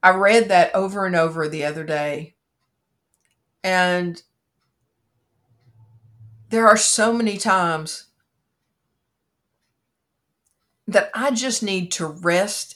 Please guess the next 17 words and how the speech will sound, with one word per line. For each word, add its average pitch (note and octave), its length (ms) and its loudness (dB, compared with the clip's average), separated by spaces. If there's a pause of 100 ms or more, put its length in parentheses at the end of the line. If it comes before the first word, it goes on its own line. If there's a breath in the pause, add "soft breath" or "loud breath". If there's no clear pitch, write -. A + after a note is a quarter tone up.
in D#3+ 460 -6 (1500)
his F3 200 -6
presence. - 760 -6 (2750)
I G3+ 80 4
would A3 240 4
be F#3+ 160 -6
hidden G#3+ 520 -4
there, C#3 460 -8 (1120)
hidden G3+ 680 -4
from F3+ 680 -2 (2250)
any A3+ 280 0 (100)
ill F3 520 -2 (1500)
that F#3+ 200 2
would F#3+ 180 -4
come G3 300 -4
around F3 480 -2
me, D3+ 260 -12